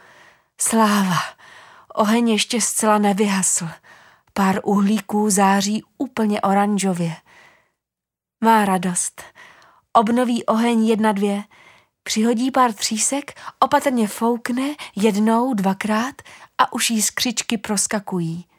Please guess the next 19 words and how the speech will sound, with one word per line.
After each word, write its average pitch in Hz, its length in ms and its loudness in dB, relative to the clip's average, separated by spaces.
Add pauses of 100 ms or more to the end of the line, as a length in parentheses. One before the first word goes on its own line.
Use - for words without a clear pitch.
(840)
Pomalu 254 360 2
vkládá 196 720 0
třísku - 680 -6
po 196 200 -8
třísce - 680 -4
do 180 140 -4
plamenů 185 640 -4 (300)
a 190 80 -8
pozoruje, 202 580 -2 (680)
jak 180 140 -4 (160)
oheň 240 680 -2 (380)
jednu 226 440 0
za 196 140 0
druhou 208 420 -4
schroustává. 180 1120 -4 (1120)
Cítí 226 420 -4
teplo 196 320 -4
na 196 140 0
tvářích. 196 960 -8